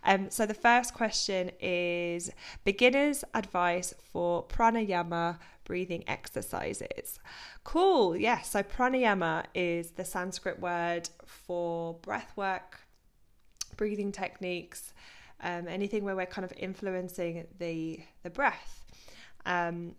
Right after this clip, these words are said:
and I suppose my advice is for any kind of beginner, whether you're a beginner just to pranayama or the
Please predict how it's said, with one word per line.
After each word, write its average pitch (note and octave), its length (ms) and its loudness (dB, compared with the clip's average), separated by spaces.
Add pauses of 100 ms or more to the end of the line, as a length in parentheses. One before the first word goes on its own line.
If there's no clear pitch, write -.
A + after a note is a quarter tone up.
(260)
and F#3 580 -2 (280)
I G#3+ 80 4
suppose D4 400 6
my B3+ 260 0
advice G3 840 2 (120)
is E3+ 680 -2 (600)
for F#3 220 0
any A#3+ 200 4
kind A3+ 200 4
of G3 100 0
beginner, F3+ 400 0
whether F#3 220 0
you're F#3+ 220 0
a F3+ 40 -4
beginner F3 400 -4
just F3 240 -8
to E3+ 60 -8
pranayama G#3 800 -4
or F3+ 200 -6
the F3 380 -4